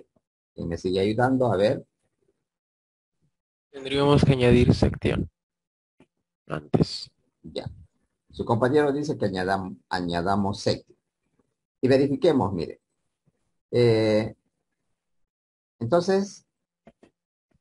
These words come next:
Speaker 1: esto está dentro de P, P está dentro de artículo y artículo está dentro de sección, ¿verdad? Entonces, hagamos lo que dice su compañero acá. Voy a colocar sección antes.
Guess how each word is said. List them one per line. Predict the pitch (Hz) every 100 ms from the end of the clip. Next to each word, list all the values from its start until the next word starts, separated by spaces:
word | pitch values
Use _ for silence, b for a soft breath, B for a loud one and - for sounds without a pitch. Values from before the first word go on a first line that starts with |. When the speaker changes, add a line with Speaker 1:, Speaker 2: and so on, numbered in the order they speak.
| _ _ _
Speaker 1:
esto | 127 127 117
está | 117 92
dentro | 85 82 92
de | 101
P, | 123 170 190 - _ _ _ _ _ _
P | 120 107
está | 98 - 90
dentro | 85 82 92
de | 87
artículo | 101 104 - 170 - 185 208 - _ _ _
y | 117
artículo | 113 110 - 135 127
está | 117 104 92
dentro | 92 - 87
de | 76
sección, | - - - -
¿verdad? | 170 185
Entonces, | 165 - 120 123 135 - _ _ _ _ _
hagamos | 117 147 147
lo | 139
que | 123
dice | 120 117
su | -
compañero | - 78 76 -
acá. | - _ _ _ _ _ _ _ _ _ _ _ _ _ _ _ _ _
Voy | - 76
a |
colocar | 76 87 113 120 175 - _ _ _
sección | _ - 90 90 - 98
antes. | 113 127 170 202